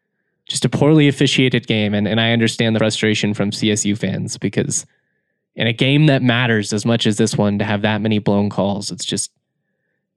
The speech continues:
it's ridiculous. But I'm, I'm not gonna go on and on 'cause all you can do is move on. You know, at the end of the day, there, there were plenty of other opportunities. It just, it sucks. It sucks that it's even a talking point. That's really how I feel.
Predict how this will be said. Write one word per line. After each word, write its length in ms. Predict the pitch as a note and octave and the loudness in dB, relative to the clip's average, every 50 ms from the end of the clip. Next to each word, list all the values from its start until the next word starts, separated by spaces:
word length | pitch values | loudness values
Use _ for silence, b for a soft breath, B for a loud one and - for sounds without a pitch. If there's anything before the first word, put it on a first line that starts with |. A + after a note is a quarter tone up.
| _ _ _ | _ _ _
it's 260 | - D#3 F3 F3+ - - | 0 2 2 4 4 4
ridiculous. 580 | F3 C#3 C3 A2+ - - G#2+ G#2 G2 F#2+ - - | 4 4 4 2 0 -2 -4 -4 -4 -4 -6 -4
But 160 | - A2+ A2 | -2 0 2
I'm, 140 | A2 A2 A#2 | 4 4 4
I'm 160 | G#2+ B2+ B2+ | 4 4 4
not 160 | B2+ B2 B2 | 4 4 2
gonna 120 | C3+ C3+ B2 | 2 2 2
go 140 | C3 B2+ | 4 4
on 200 | B2 B2+ B2 B2 | 4 4 4 4
and 100 | B2 A#2+ | 4 4
on 260 | B2 B2 B2+ B2+ B2+ A#2 | 4 4 4 2 2 0
'cause 160 | - A#2+ A2 | 0 0 0
all 80 | G#2+ | 0
you 80 | A2 A2 | 0 0
can 120 | - A2 | 0 2
do 100 | A2 A2 | 2 2
is 120 | G#2+ G#2 - | 2 2 2
move 220 | A2+ A2+ A2 G#2 | 2 2 2 2
on. 460 | A2 G#2 G#2+ G#2+ G#2+ G#2+ G#2 G2+ G#2+ - _ _ _ _ _ _ _ _ - | 2 0 2 2 0 0 -2 -2 -6 -8 _ _ _ _ _ _ _ _ -6
You 100 | G#2+ G#2+ | -2 0
know, 100 | G#2+ G#2 | 0 0
at 80 | G#2+ | 0
the 80 | - G#2+ | 0 0
end 100 | G#2+ G#2+ | 0 2
of 60 | G#2+ | 2
the 80 | G#2+ G2+ | 2 2
day, 240 | A2 A2 A2 A2 | 2 2 2 2
there, 180 | G#2 G#2+ G#2+ G#2 | 2 2 2 2
there 140 | G2+ G#2+ G2 | 2 0 0
were 80 | G2+ | 0
plenty 280 | - - B2+ B2 B2 B2 | 0 0 2 2 2 2
of 100 | A#2+ A#2 | 2 2
other 180 | A#2 A#2 A2+ A2+ | 2 2 2 2
opportunities. 840 | A2 A2+ A2+ - G#2 G2+ - - A2 G#2+ G#2+ G#2 G#2 G#2+ G#2 G2+ G2+ | 2 0 0 -2 -4 -4 -2 0 0 2 2 2 0 0 -2 -2 -6
It 80 | F#2+ | -8
just, 320 | - F#2+ - - - - - _ _ _ _ - | -8 -8 -6 -8 -8 -10 -12 _ _ _ _ -10
it 80 | D3 C#3 | -4 -2
sucks. 380 | - E3+ C#3+ G#2+ - - - | 0 0 0 0 -4 -8 -10
It 100 | G#2 - | -8 -4
sucks 360 | - - B2+ B2+ A#2+ - - | -2 0 0 0 0 -2 -2
that 120 | C3 A#2 A#2 | 0 0 0
it's 140 | A2+ - B2 | 0 0 0
even 180 | A#2 A#2 A#2 | 0 2 0
a 80 | A2+ G#2+ | 0 0
talking 440 | - A2+ G#2 G#2 - - G2 G#2+ - | -2 -2 -4 -4 -4 -6 -8 -6 -6
point. 280 | - F#2 F#2+ F2+ - | -6 -6 -6 -8 -6
That's 240 | - G#2 G2+ - - | -6 -6 -6 -4 -2
really 160 | G#2+ G#2+ G#2+ | -2 0 0
how 180 | G#2+ A2 G#2+ G2+ | 0 -2 -2 0
I 120 | G#2 G2+ | -2 -2
feel. 360 | - - G2+ G#2 G#2 G2+ A2 | -4 -2 -2 -2 0 -2 -4